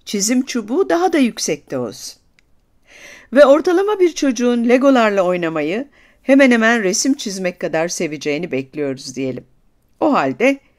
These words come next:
Lego çubuğu çizim çubuğuyla aynı yükseklikte olsun. Şimdi Asperger'li çocukların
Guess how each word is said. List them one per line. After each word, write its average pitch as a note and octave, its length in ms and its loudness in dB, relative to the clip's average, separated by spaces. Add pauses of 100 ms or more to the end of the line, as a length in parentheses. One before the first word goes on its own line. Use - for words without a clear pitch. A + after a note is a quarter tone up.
(280)
Lego F3+ 260 4
çubuğu F#3+ 680 -2
çizim G3 360 -8
çubuğuyla G2 720 -6
aynı D#3 280 -4
yükseklikte - 680 -14
olsun. - 380 -14 (880)
Şimdi A#3+ 760 4 (640)
Asperger'li C#4 800 2
çocukların - 640 -10